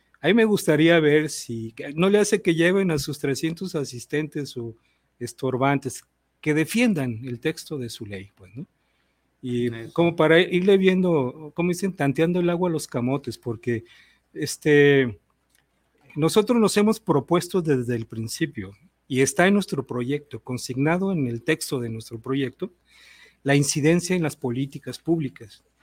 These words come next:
Speaker 1: Nada más que no dan oportunidad de que nos metamos, dicen, el Estado es público, pero más bien, este, todas esas agencias están privatizadas, ¿no? No
Speaker 2: Ajá.
Speaker 1: te permiten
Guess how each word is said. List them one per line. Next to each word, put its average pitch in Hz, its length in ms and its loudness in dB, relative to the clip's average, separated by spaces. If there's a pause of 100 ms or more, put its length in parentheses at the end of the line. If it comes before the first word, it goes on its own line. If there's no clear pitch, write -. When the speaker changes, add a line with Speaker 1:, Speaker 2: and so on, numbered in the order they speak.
(260)
Speaker 1:
Nada 180 260 6
más 196 280 4
que 165 140 0
no 160 200 2
dan 196 200 0
oportunidad 160 600 -4
de 196 80 -6
que 185 120 -8
nos 160 140 -4
metamos, 202 520 -4
dicen, 202 260 -6
el 170 120 -2
Estado 233 460 -2
es 233 100 -6
público, 240 500 -4 (400)
pero 143 180 0
más 180 220 0
bien, 196 380 -2 (640)
este, 139 440 -6
todas 190 440 -2
esas 190 340 -8
agencias 165 500 -8
están 160 280 -6
privatizadas, 143 880 -6
¿no? 156 140 -12 (560)
No 151 220 0
Speaker 2:
Ajá. 208 100 -4
Speaker 1:
te 202 100 2
permiten 170 920 -2